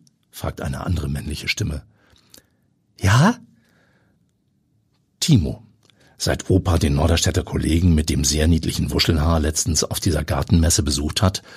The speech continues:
beschränkt sich ihre Kommunikation auf ein unvermeidbares Minimum. "Was machst du an Heiners Telefon?" "Also gestern war doch diese Fortbildung bei uns im Norderstädter Büro. Heiner und ich sind dann irgendwie versackt."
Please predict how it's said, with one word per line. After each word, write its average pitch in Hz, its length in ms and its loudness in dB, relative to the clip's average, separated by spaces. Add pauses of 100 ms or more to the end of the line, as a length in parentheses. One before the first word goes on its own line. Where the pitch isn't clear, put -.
(160)
beschränkt 92 380 2
sich - 280 0
ihre 76 160 0
Kommunikation 82 880 0
auf 85 160 -2
ein 110 160 2
unvermeidbares 90 880 2
Minimum. 62 440 0 (1000)
"Was - 220 -2
machst - 360 0
du 180 240 2
an 135 280 0
Heiners 131 280 2
Telefon?" 180 600 0 (1120)
"Also 101 240 2
gestern 113 420 2
war 104 120 2
doch 101 120 0
diese 98 220 -2
Fortbildung 98 600 0
bei 80 80 -6
uns 80 220 -2
im 82 80 0
Norderstädter 82 480 0
Büro. 80 400 -2 (840)
Heiner 104 220 4
und 80 160 -4
ich - 200 -2 (260)
sind - 180 0
dann 85 120 -2
irgendwie 95 460 2
versackt." - 480 -2